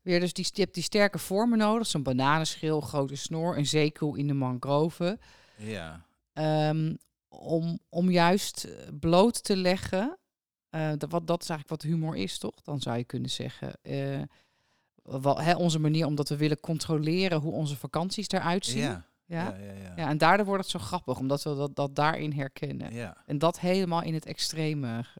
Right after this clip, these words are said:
Speaker 1: eh, gezet.
Speaker 2: En dat is ook dat als ik dus in dankbaarheidsoefening ineens,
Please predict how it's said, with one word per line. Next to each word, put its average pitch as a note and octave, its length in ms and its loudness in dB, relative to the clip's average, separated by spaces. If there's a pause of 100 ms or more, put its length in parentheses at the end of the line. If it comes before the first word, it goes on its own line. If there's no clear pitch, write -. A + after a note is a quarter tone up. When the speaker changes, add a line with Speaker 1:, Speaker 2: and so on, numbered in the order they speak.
Speaker 1:
eh, C3+ 140 -16 (220)
gezet. C3 560 -12
Speaker 2:
En A2 100 -14
dat A2 100 -6
is - 100 -10
ook A2+ 180 -8
dat - 140 -12
als G2 120 -10
ik F#2+ 60 -12
dus F2+ 140 -12
in F#2 220 -8
dankbaarheidsoefening F#2+ 800 -8
ineens, - 580 -12